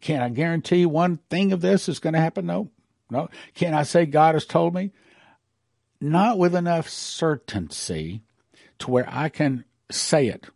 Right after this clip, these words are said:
I, I can't say, "God has told me the internal revolution is gonna be on, on March seventeenth." I can't say with enough certainty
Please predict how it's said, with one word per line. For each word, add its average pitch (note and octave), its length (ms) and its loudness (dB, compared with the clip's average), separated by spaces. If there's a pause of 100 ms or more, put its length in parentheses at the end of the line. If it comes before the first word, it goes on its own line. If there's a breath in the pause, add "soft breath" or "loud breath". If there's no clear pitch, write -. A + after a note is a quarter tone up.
I, B2+ 200 -2
I - 80 0
can't E3+ 380 -6
say, B2+ 300 0
"God A#2+ 300 0
has A#2 160 -6
told G#2 400 -2
me F2 320 -4 (180 soft breath)
the B2 100 2
internal A2+ 300 0
revolution G2+ 560 2
is F2 100 -6
gonna F#2+ 200 -2
be F#2+ 100 -2
on, F2+ 220 -4 (280 soft breath)
on F#2+ 140 -4
March G2 220 -2
seventeenth." E2+ 640 -6 (1000 soft breath)
I C#3 100 2
can't - 420 0
say C#3+ 420 4
with A2+ 220 2
enough C3 340 4 (100)
certainty G#2 800 -4